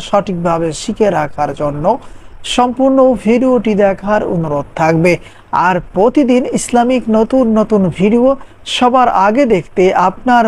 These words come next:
পর্যন্ত পৌঁছাতে আমাদের এই ছোট্ট চ্যানেলটি সাবস্ক্রাইব করার অনুরোধ থাকবে। আর সম্মানিত দিনী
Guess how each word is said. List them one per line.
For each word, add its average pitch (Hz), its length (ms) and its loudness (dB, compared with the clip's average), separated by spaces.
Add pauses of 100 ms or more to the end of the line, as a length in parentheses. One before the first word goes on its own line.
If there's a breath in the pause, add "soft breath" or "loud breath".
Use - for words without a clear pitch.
(140)
পর্যন্ত 240 420 0 (320)
পৌঁছাতে 220 640 0 (480 soft breath)
আমাদের 208 360 2 (220)
এই 269 80 2 (140)
ছোট্ট 277 300 -2 (260)
চ্যানেলটি 233 560 2 (540 soft breath)
সাবস্ক্রাইব 214 680 2 (160)
করার 175 360 4 (160)
অনুরোধ 151 360 -2 (180)
থাকবে। 165 340 2 (580 loud breath)
আর 254 100 2 (140)
সম্মানিত 262 440 0 (120)
দিনী 233 160 2